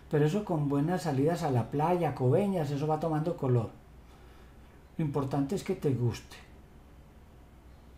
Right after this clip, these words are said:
Está un poquito pasado de peso, pero es cuestión de gustos. Y además con esos abrigos de piel que se ponen ahí en Alaska, que se van a dar cuenta de que está gordito.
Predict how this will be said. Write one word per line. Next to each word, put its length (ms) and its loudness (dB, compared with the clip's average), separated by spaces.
Está 240 -2
un 100 -2
poquito 400 -4
pasado 380 0
de 80 2
peso, 420 0
pero 160 2
es 100 -2
cuestión 340 -4
de 100 -2
gustos. 560 -4
Y 100 4
además 400 6
con 240 -2
esos 280 -2
abrigos 540 2
de 100 2
piel 340 -2
que 100 -2
se 100 -2
ponen 260 -2
ahí 140 2
en 80 4
Alaska, 560 -4
que 100 -2
se 100 -4
van 140 0
a 40 -2
dar 180 -2
cuenta 380 -2
de 140 -2
que 100 -6
está 440 -2
gordito. 600 -4